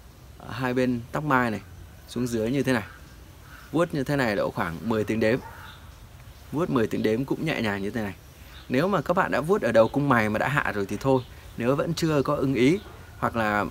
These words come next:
mà cái cách vuốt trên đầu cung mày đối với mình không phù hợp, ờ, thì mình có thể chuyển sang cái cách hai như thế này. Vuốt từ đầu trên tóc mai này xuống dưới tận ụ cằm, cũng vuốt như vậy mười cái. Sau khi vuốt xong, các bạn có thể, cũng có thể đo lập tức, đo lại huyết áp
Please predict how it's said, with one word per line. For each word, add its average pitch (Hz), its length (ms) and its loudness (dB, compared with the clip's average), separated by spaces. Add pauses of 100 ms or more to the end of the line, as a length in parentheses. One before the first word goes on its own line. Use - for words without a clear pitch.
mà 101 200 -4
cái 156 180 -6
cách 196 220 0
vuốt 160 340 2
trên 151 200 -2
đầu 113 180 4
cung 139 180 -4
mày 107 240 0
đối 107 160 0
với 156 120 -4
mình 139 180 0
không 143 160 -4
phù 107 160 -4
hợp, 104 180 2 (640)
ờ, 101 340 -2
thì 117 80 -2
mình 104 140 -2
có 127 80 0
thể 139 140 0
chuyển 92 280 0
sang 120 120 -4
cái - 160 -12
cách 165 200 -4
hai 127 200 0
như 110 100 -2
thế 104 120 -2
này. 98 120 -4 (420)
Vuốt 185 200 0
từ 117 140 4
đầu 104 240 2 (880)
trên 135 200 4
tóc 165 120 -2
mai 127 220 -2
này 98 100 -6 (160)
xuống 120 200 -8
dưới 117 340 -2
tận - 140 -2
ụ 90 180 -4
cằm, 95 160 0 (380)
cũng - 120 -6
vuốt 190 220 4
như 151 60 0
vậy 127 160 0
mười 110 240 4
cái. 101 260 0 (640)
Sau 139 200 0
khi 135 140 2
vuốt 160 140 2
xong, 127 300 -2
các 131 80 -2
bạn 123 200 -2
có 127 140 -4
thể, 139 180 -10
cũng - 160 -8
có 156 80 -4
thể 120 160 -4
đo 110 280 2
lập 101 180 -4
tức, 160 100 -4 (420)
đo 131 260 2
lại - 180 0
huyết 147 140 -6
áp 143 180 2